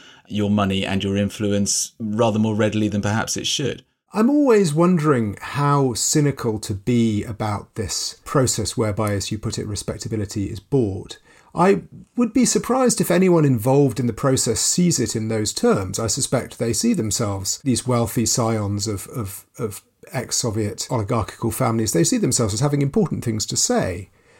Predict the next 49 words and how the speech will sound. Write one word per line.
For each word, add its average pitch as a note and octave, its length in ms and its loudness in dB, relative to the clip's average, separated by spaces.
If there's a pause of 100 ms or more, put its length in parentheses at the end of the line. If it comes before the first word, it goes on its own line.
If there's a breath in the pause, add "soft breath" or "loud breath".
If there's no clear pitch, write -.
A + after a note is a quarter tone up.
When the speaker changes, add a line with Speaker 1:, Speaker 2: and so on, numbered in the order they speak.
Speaker 2:
And C#3+ 140 4
it - 100 0
turns A#2+ 300 2
out A2 160 0
that G#2+ 120 -2
they G#2 120 0
have G#2+ 140 -2
the A2+ 80 -2
means A2+ 360 0
with G2 140 -6
which - 220 -4
to - 80 -4
express - 460 -2
them. G#2+ 180 -2
And C3+ 160 2
then E3 160 2
there D#3 180 4
are D3 100 4
other E3 140 2
people B2+ 280 2
in G#2+ 100 0
the A2+ 120 0
industry A2 520 -2
who A2+ 180 2
are G2+ 220 0 (340 loud breath)
very C#3 380 4
happy C3+ 320 2
to A2+ 160 -4
provide A2+ 420 0
them A2 140 -2
with G#2+ 100 -4
the G#2+ 80 -8
facilities A#2 480 -2
with A2 80 -4
which A2 240 -2
they A2+ 100 -2
can A2+ 120 -4
express - 380 -2
themselves. - 440 -6 (320 loud breath)
But F#3 140 4
in F3+ 120 4
practice, F3+ 480 0
what C3+ 220 2
you A#2+ 140 2
do B2 240 4
end A2+ 180 0
up - 260 -6
with F2+ 340 -10 (280)
is G#2+ 540 -4